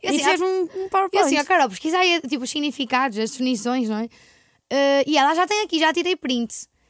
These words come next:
Speaker 2: E eu, "Ah, onde é que viste?" "No chat G P T." E eu, "Pronto."
Speaker 1: <laughs>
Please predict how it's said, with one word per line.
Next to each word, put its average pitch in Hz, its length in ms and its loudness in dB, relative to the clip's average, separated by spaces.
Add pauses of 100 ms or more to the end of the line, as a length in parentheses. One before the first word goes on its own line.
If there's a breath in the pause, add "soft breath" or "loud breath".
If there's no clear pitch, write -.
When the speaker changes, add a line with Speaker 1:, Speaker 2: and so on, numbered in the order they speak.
(140)
Speaker 2:
E 294 100 -2
eu, 294 60 2
"Ah, 370 160 2
onde 494 140 -2
é - 20 -6
que 320 100 -10
viste?" 285 300 0
"No 294 80 -6
chat 339 220 -2
G 302 80 0
P 269 140 -2
T." 277 100 -2
E 285 140 2
eu, 208 120 0
"Pronto." 233 220 0
Speaker 1:
<laughs> 302 720 2